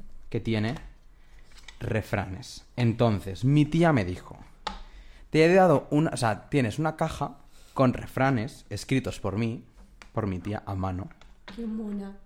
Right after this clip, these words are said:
Speaker 1: Em, entonces, yo aquí tengo un taco de hojas con un montón de refranes escritos a mano por mi tía. Y mi tía me dijo, "Entonces, ahora tú, s-,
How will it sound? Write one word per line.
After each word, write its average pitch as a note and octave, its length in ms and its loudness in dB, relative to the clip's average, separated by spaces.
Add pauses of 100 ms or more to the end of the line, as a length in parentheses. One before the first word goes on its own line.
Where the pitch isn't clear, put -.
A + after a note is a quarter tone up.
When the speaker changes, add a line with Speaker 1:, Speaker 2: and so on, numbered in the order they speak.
Speaker 1:
Em, A2 800 2 (1160)
entonces, G2+ 360 -2
yo A2+ 80 -2
aquí B2 180 -6
tengo B2+ 380 -2 (800)
un G#2 100 -12
taco F#2+ 220 -10
de F#2 180 -10
hojas - 500 -14 (480)
con C#3+ 280 2
un D3+ 160 6
montón C3+ 400 4
de C#3 60 2
refranes A2+ 360 -2
escritos G#2 340 -6
a G#2 60 -2
mano G2+ 220 -2
por E2 140 -6
mi F2+ 100 -12
tía. - 220 -20 (840)
Y E3 140 6
mi E3 120 8
tía D3 200 6
me A#2+ 120 4
dijo, F#2+ 340 -6 (340)
"Entonces, C3 920 0 (340)
ahora A2 420 0 (120)
tú, C#3+ 280 0 (480)
s-, - 300 -14